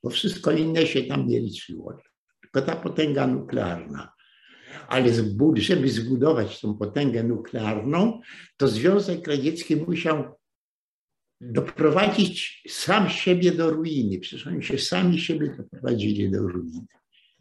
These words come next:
I, i teraz tak, Rosjanie się wdali w awanturki.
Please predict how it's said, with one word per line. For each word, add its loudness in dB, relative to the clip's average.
I, -2
i -4
teraz 4
tak, -8
Rosjanie 2
się 2
wdali 2
w 0
awanturki. 2